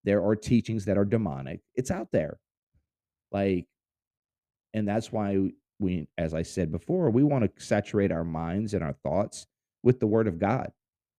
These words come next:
We want our, we want our, the truth to be based on what Scripture teaches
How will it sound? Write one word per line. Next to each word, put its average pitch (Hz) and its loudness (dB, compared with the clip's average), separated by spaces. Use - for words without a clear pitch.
We 92 -2
want 98 0
our, 104 0
we 98 0
want 101 -2
our, 113 -4
the 95 -2
truth 117 0
to 98 -4
be 87 2
based 87 -2
on 95 -6
what 101 -6
Scripture - -6
teaches - -14